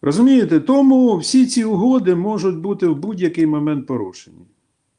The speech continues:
Вони є надзвичайно тривкими. О, е, і, е, тому надіятись на гарантії, всі гарантії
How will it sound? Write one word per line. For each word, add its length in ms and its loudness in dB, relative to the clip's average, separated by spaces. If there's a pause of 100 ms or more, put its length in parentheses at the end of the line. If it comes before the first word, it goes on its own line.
(720)
Вони 380 0
є 220 -2
надзвичайно 720 -2
тривкими. 720 -8 (1700)
О, 460 -2 (100)
е, 420 -2
і, 800 2
е, 240 0
тому 760 0 (200)
надіятись 760 0
на 120 -4
гарантії, 640 -6
всі 200 -8
гарантії 720 -10